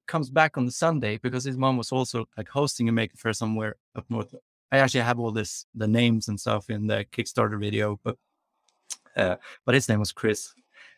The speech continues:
And, and, uh, but he came back on Sunday and said, "You should call it Strawberries because it connects straws and can be anything. And it sounds like strawberries and everybody loves that." And I'm like,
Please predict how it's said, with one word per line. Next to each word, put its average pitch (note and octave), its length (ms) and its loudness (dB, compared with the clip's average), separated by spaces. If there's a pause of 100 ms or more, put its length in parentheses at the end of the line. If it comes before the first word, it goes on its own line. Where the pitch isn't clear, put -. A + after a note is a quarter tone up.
And, A#2+ 300 2
and, B2 280 4
uh, A#2 320 4 (340)
but C3 80 6
he D#3 60 6
came C#3 180 4
back B2 220 4
on A2+ 100 0
Sunday A2 260 -2
and G#2 100 -4
said, A2 260 -2
"You A2 100 -10
should B2+ 200 -4
call A2 220 0
it G#2 160 -6
Strawberries A2 920 -4 (480)
because B2 320 0
it C3 60 -4
connects D3 320 0
straws B2+ 420 6
and A#2+ 80 -10
can A#2+ 140 2
be B2+ 260 6
anything. A#2+ 540 2 (280)
And C#3+ 120 4
it D#3 80 4
sounds D3+ 280 6
like B2+ 160 4
strawberries A#2 720 0
and A#2+ 100 4
everybody B2+ 380 6
loves A#2 260 6
that." A2+ 200 -4 (800)
And C3+ 160 8
I'm C3+ 160 10
like, B2 260 6